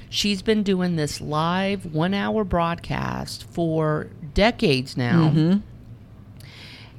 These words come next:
Speaker 1: And she now works with her husband. He's
Speaker 2: Right.
Speaker 1: now the
Speaker 2: He's the
Speaker 1: permanent co-host.
Speaker 2: from
Speaker 1: I don't
Speaker 2: Ryan
Speaker 1: Yeah, I don't
Speaker 2: Seacrest, yeah.
Speaker 1: Yeah, I don't watch any of that, but she, but she wrote a book.
Speaker 2: I
Speaker 1: And
Speaker 2: was like,
Speaker 1: she
Speaker 2: "How?"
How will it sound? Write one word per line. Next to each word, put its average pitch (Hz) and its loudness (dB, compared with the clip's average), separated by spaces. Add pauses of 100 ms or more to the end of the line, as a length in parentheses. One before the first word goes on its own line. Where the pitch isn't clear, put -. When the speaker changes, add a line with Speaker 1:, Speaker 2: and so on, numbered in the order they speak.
Speaker 1:
And 175 2
she 196 0
now 175 2
works 165 0
with 170 2
her 151 4
husband. 165 0
He's 165 0
Speaker 2:
Right. 160 12
Speaker 1:
now 151 2
the 147 0
Speaker 2:
He's 165 4
the 165 0
Speaker 1:
permanent 165 4
co-host. 151 -2
Speaker 2:
from - 4
Speaker 1:
I 180 8
don't 185 6
Speaker 2:
Ryan 151 10 (240)
Speaker 1:
Yeah, 156 8
I 151 8
don't - 2
Speaker 2:
Seacrest, 147 10
yeah. 151 10 (120)
Speaker 1:
Yeah, 156 -2
I - 0
don't 160 -2
watch 135 -2
any 139 0
of 117 0
that, 113 2 (100)
but 139 4 (580)
she, 202 -2
but - 2
she - -2
wrote 175 2
a 226 2
book. - -4 (680)
Speaker 2:
I 190 2
Speaker 1:
And 165 4
Speaker 2:
was - -2
like, - 0
Speaker 1:
she 254 4
Speaker 2:
"How?" 269 0